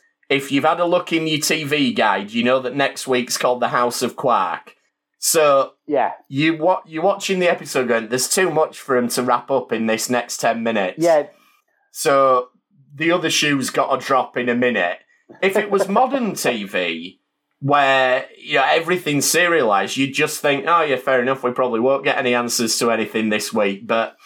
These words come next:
Speaker 1: at this point, we're still pretty
Speaker 2: Yeah,
Speaker 1: much
Speaker 2: like,
Speaker 1: wrapping up
Speaker 2: even
Speaker 1: our
Speaker 2: when,
Speaker 1: stories.
Speaker 2: like, to be fair, even when D S nine, like, we know how serialised D S nine was
Speaker 1: Yeah.
Speaker 2: with its arcs, but you still got answers within
Speaker 1: Yes.
Speaker 2: fairly
Speaker 1: You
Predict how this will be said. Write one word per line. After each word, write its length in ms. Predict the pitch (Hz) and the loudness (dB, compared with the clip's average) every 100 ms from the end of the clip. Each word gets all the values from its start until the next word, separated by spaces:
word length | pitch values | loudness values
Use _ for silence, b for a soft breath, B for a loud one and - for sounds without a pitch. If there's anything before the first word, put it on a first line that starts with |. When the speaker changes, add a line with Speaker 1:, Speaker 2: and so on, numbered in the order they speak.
| B B _ - | B B _ -2
Speaker 1:
at 300 | 147 143 117 | -2 -2 -4
this 260 | 147 196 - | 0 0 -2
point, 440 | - 107 98 110 | -2 0 -2 -6
we're 180 | 120 120 | -2 -2
still 720 | - - - 135 139 131 127 - | 0 -2 2 2 4 2 0 -4
pretty 420 | - - 190 185 | -12 0 0 2
Speaker 2:
Yeah, 120 | 156 - | 2 4
Speaker 1:
much 320 | - - - | 2 0 0
Speaker 2:
like, 120 | 220 | 2
Speaker 1:
wrapping 200 | 220 123 - | 2 2 0
up 80 | |
Speaker 2:
even 80 | 131 | 2
Speaker 1:
our 160 | 110 110 | 2 2
Speaker 2:
when, 100 | 247 | 2
Speaker 1:
stories. 400 | 131 139 131 123 | 4 4 4 2
Speaker 2:
like, 160 | 214 214 | 0 -2
to 160 | - | -6
be 120 | 196 220 | -4 -4
fair, 400 | - 240 214 - - _ _ _ _ | 0 2 2 0 -8 _ _ _ _
even 380 | 208 247 233 247 | 0 2 0 0
when 220 | 240 220 | 0 0
D 160 | 185 208 | 0 2
S 240 | 196 - | 2 -4
nine, 180 | 180 190 - | -4 -4 -4
like, 260 | 170 175 175 | 0 0 0
we 80 | 175 | -2
know 280 | 185 208 | 2 2
how 200 | 185 180 | 4 0
serialised 760 | 156 - 156 143 127 120 113 - | -2 -6 -4 -2 0 0 -2 -8
D 140 | 131 117 | -4 -4
S 160 | - - | -4 -12
nine 240 | 110 104 | -12 -10
was 240 | 95 98 | -4 0
Speaker 1:
Yeah. 160 | 143 104 | 2 0
Speaker 2:
with 80 | 98 | -2
its 100 | - | -16
arcs, 420 | 113 98 98 _ _ _ _ _ - | -8 -8 -8 _ _ _ _ _ -6
but 100 | 170 | -6
you 140 | 175 | -4
still 520 | 180 - - 220 226 180 | -6 -8 -2 2 2 0
got 260 | 202 214 - _ _ 160 | 0 0 0 _ _ -2
answers 640 | 196 202 - 170 127 - | -2 -4 -4 -2 -2 -6
within 460 | 120 131 151 143 139 - _ _ _ - | -8 -2 -2 -2 -6 -14 _ _ _ -2
Speaker 1:
Yes. 340 | 156 - - | 0 0 -2
Speaker 2:
fairly 360 | - 185 175 | 0 2 2
Speaker 1:
You 60 | 160 | 0